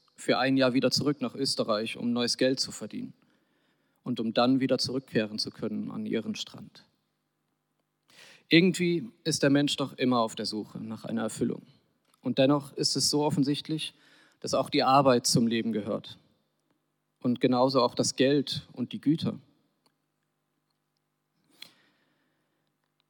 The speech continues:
Wir kommen zum zweiten Teil. Das Leben ohne und.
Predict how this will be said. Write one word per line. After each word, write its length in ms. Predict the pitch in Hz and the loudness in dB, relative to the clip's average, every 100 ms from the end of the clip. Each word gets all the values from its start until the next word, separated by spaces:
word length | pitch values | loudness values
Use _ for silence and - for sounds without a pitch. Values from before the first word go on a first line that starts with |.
| _ _ _ _ | _ _ _ _
Wir 100 | 139 | 4
kommen 200 | 165 170 | 6 6
zum 160 | 165 | 2
zweiten 460 | - - 151 165 143 | -2 0 0 0 -4
Teil. 340 | - 117 104 107 - _ _ _ _ _ _ _ _ _ - | -4 -6 -8 -12 -20 _ _ _ _ _ _ _ _ _ -2
Das 200 | 127 - | 0 4
Leben 320 | 135 143 147 | 4 6 4
ohne 460 | 147 147 151 143 - | 6 6 6 6 2
und. 640 | - 143 127 107 - - | 0 2 2 -2 -6 -6